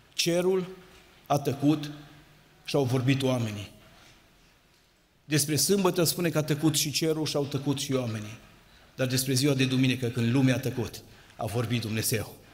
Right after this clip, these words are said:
Și a spus că mormântul este gol, slăvit să fie Domnul.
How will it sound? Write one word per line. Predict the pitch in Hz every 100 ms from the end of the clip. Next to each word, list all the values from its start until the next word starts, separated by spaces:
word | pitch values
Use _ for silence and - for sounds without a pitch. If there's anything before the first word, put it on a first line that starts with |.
| - - -
Și | -
a |
spus | 110 - 147 147
că | 143
mormântul | 123 120 135 120 113
este | 117 -
gol, | 113 123 107
slăvit | 117 120 117
să | 120
fie | 117
Domnul. | 113 120 107